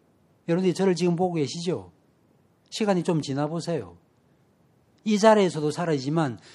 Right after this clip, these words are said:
지구상에서, 이 땅에서 제 존재는 사라지고 맙니다. 오래된 건물에 들어가 보시죠. 석가래가 허물어지고 곳곳에 균열이 생긴 것들을 보게 되지요. 여러분들의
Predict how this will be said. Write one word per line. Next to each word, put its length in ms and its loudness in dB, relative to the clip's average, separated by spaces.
지구상에서, 960 -2
이 140 0
땅에서 580 0
제 200 -2
존재는 560 2
사라지고 580 0
맙니다. 480 -10
오래된 380 6
건물에 580 2
들어가 320 0
보시죠. 500 -4
석가래가 880 0
허물어지고 800 0
곳곳에 460 2
균열이 320 0
생긴 280 -2
것들을 220 -2
보게 280 -2
되지요. 440 -6
여러분들의 580 2